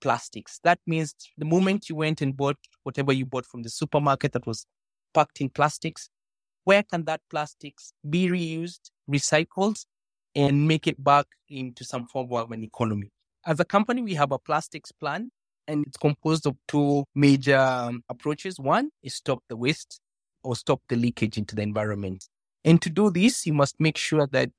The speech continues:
the public is aware on how to best plastics. Number two, you must give plastics a value, and we believe plastics has a value. So today, when you see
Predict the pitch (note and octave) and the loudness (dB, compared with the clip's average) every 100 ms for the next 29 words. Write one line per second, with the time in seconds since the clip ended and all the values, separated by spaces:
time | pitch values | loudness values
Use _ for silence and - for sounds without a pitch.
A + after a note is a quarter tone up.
0 | - C#3+ C#3+ D3+ D3+ D3 D3+ - - C#3 | -12 -6 0 4 4 2 -4 -6 -8 -4
1 | B2 B2 B2+ C#3 D#3 - B2+ A#2+ C3 C3 | -2 -2 0 -2 -2 -6 -6 -2 -2 -2
2 | - A#2+ B2 - - - _ _ - B2+ | -8 -2 -2 -2 -16 -20 _ _ 0 0
3 | - F#3 F#3 - - C#3 D#3 - F#3 E3 | 0 -8 -10 -6 0 4 4 4 2 4
4 | C#3 - - D3+ - D3+ C#3+ - D3 - | 2 0 -2 -2 0 0 0 -2 -10 -10
5 | - _ _ _ _ - B2+ C3+ C3 C3+ | -20 _ _ _ _ -4 2 2 2 -4
6 | B2 A#2+ A#2+ B2 C3 C3 A#2 A#2 B2 A2+ | -10 -10 -10 -4 -4 -2 -4 -4 -6 -10
7 | A2+ G#2+ G#2+ A2 G#2+ - D3 D3+ E3 G#3 | -10 -10 -8 -8 -8 -8 -8 -2 4 4
8 | G#3+ F#3 E3 - E3+ D#3+ | 4 0 -4 -6 -8 -8